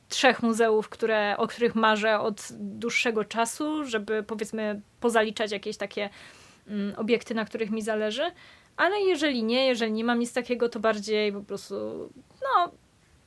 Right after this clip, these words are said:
dać sobie właśnie ten czas, mm, dla siebie i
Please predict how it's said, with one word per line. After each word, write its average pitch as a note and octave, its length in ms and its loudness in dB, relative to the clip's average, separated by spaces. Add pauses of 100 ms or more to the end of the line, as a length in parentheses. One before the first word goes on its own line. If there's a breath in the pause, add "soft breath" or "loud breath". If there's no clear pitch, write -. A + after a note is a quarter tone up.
(120)
dać C4 200 4
sobie A3+ 380 2
właśnie G#3 280 -4
ten G#3 160 -2
czas, G#3 440 -2
mm, G3+ 280 -8 (280)
dla G#3+ 240 0
siebie A#3+ 540 4
i G#3 800 -6